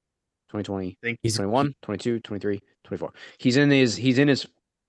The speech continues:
Speaker 1: fifth year option.
Speaker 3: Yeah.
Speaker 1: So
Speaker 3: So
Speaker 1: you're
Speaker 3: this is the last
Speaker 1: trading
Speaker 3: year of his deal. So you're gonna have to fork up probably thirty million a year for this guy moving forward. Plus, thirty plus,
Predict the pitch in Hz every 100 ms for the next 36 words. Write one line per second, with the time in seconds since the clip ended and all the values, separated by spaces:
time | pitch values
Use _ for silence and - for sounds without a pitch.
0 | _ _ 160 147 - 113 98 78 - -
1 | - _ _ _ 110 95 - _ _ _
2 | _ _ _ - - 107 104 101 92 _
3 | _ _ _ _ _ _ _ _ _ _
4 | 107 143 170 - 123 110 107 - 123 107
5 | 95 95 101 87 90 139 143 156 143 143
6 | 135 135 139 127 - 120 - 117 104 101
7 | - 107 98 90 87 55 76 _ _ 95
8 | 87 80 - 73 73 - - - _ _
9 | _ - 87 87 - - - - _ _
10 | _ _ _ _ _ _ _ _ _ _
11 | _ _ _ _ _ _ _ 127 - -
12 | - - 151 131 - - - -